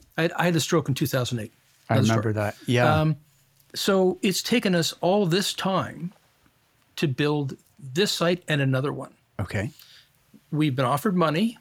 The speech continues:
Speaker 1: We haven't taken any money. Uh, we haven't tried to raise any money. We built everything out of cash. I ran a guerrilla job search boot camp because of the Guerrilla Marketing for Job Hunters series.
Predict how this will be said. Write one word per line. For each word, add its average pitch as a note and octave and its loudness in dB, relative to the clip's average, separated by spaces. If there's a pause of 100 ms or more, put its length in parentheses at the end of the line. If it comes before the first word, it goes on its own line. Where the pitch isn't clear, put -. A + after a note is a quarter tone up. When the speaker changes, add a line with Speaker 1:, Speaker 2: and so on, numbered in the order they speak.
Speaker 1:
We C#3+ 0
haven't C#3+ -2 (160)
taken D#3 0
any F3+ 2
money. F3 -2 (420)
Uh, B2 0
we D3 2
haven't D#3 0
tried F3 0
to D#3 2
raise E3+ 2
any C3+ 0
money. A#2+ -2
We D#3 0
built C#3+ -2
everything F3+ -2
out D3+ 0
of D#3 -4
cash. C3 -4 (360)
I D3 0
ran D3+ 2
a C#3 0
guerrilla D3+ 0
job C#3+ 0
search - -4
boot D3+ -2
camp C3 -4
because C3 -4
of - -18
the - -14
Guerrilla B2 -4
Marketing B2 -4
for B2+ -6
Job B2 -2
Hunters B2+ -4
series. C#3 -4